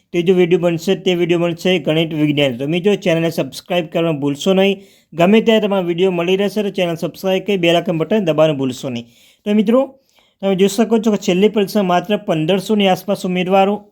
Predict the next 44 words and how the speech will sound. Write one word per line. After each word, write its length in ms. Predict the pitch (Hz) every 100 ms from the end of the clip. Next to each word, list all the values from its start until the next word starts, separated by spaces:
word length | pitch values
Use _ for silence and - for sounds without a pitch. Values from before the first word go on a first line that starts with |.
| -
સો 260 | 185 196 170
માર્ક્સ 320 | 160 180 180
ઉપરના 420 | 180 160 - 190
માર્ક્સ 320 | 175 175 170 170
લાવેલા, 260 | 170 196
જે 140 | 165 175
બહુ 160 | 175
નાનો 280 | 170 156 170
આંકડો 240 | 180 175
કહી 200 | 175 185
શકે, 420 | 170 185 196 190 185 _ _ _ -
કહી 100 | 196
શકાય. 380 | 202 175 143 107 - _ _ _
આમાંથી 520 | 180 185 208 185 226
અંદાજિત 640 | 220 165 175 196 196 185 -
પાંચસો 400 | 170 160 175 196
ઉમેદવાર 320 | 185 180 185
ટાટમાં 560 | - 165 160 180 185
સારું 360 | 185 170 165 180
મેરિટ 300 | 165 170 170
હોવાથી 300 | 160 160 170
ધોરણ 240 | 165 170
એક, 200 | 160 160
અગિયારથી 360 | 160 147 180 175
બારમાં 440 | 151 151 165 208 180
નોકરીમાં 440 | 156 160 180 170
જતા 320 | 147 143 165
રહેશે. 400 | 143 123 - 104 - _ _ _ _ _ _ -
ત્રીજો 240 | 180 214
મુદ્દો 300 | 208 208 185
કહી 160 | 202 196
શકાય, 280 | 208 202 190
ગયા 240 | 160 190
વર્ષે 300 | 196 196 185
છસો 320 | 175 165 190
જગ્યાઓ 340 | 175 180 180 180
હોવા 180 | 170 180
છતાં 260 | 180 180
મેરિટ 300 | 156 160 175
છેલ્લે 240 | 175 165 170
તબક્કા 380 | 160 160 160
બહુ 240 | 160 160 147
ઓછું 260 | 143 185
હતું. 340 | 190 208 220